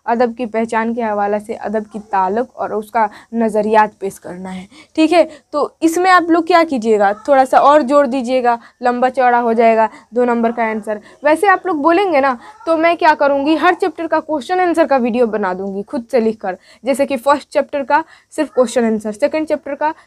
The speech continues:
सिर्फ क्वेश्चन आंसर, इस तरह कर कर। ठीक है, तो अभी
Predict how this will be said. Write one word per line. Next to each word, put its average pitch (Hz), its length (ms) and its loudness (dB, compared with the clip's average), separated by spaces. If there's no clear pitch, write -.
सिर्फ 285 140 -2
क्वेश्चन 233 380 -2
आंसर, 202 280 -6
इस 233 200 -6
तरह 220 160 2
कर 185 200 -4
कर। 180 200 -12
ठीक 302 180 0
है, 381 120 2
तो 247 260 6
अभी 285 560 0